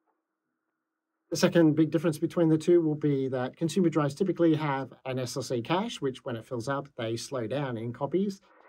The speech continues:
If you go to a, uh, a quality S S D reviewer,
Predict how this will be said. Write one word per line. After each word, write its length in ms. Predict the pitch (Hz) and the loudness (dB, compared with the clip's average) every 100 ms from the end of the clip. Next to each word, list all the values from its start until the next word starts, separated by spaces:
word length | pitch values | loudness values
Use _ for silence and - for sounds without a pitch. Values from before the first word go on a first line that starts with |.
| _ _ _ | _ _ _
If 60 | |
you 40 | 233 | 0
go 140 | 208 | 4
to 260 | 165 143 127 _ - | 4 4 -2 _ -6
a, 40 | |
uh, 260 | 131 123 135 | -4 -2 -4
a 40 | |
quality 600 | 147 160 147 131 127 113 - | -2 0 2 0 -2 -4 -6
S 160 | - 123 | -8 -8
S 100 | - | -6
D 140 | 127 | -4
reviewer, 500 | 120 117 170 175 156 | -4 2 4 4 2